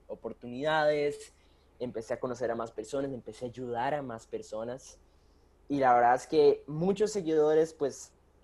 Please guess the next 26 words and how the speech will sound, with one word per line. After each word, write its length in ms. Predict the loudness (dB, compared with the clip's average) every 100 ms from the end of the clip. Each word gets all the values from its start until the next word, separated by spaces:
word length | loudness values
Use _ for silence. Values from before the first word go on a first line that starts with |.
| -12
me, 320 | -6 0 0
me 220 | 0 0
bajaron. 360 | 2 4 4 2
La 80 | 0
verdad 160 | -2
es 60 | -2
que 80 | -4
me 60 |
estaba 240 | 0 4 4
yendo 200 | 2 -2
muy 260 | -4 -4
bien 200 | -4 -4
con 160 | -2 -2
los 100 | -2
retos 520 | 0 0 0 -4 -6
y 60 | -6
todo, 360 | 2 4 4 0
pero 160 | -4
ya, 240 | -2 -2 -4 _ 0
pum, 240 | 2 2
de 60 | -2
un 60 |
momento 300 | -4 -4 0
a 60 | 4
otro, 400 | 4 4 0 0 -8 -10 _ _
bajaron. 560 | -12 4 6 6 4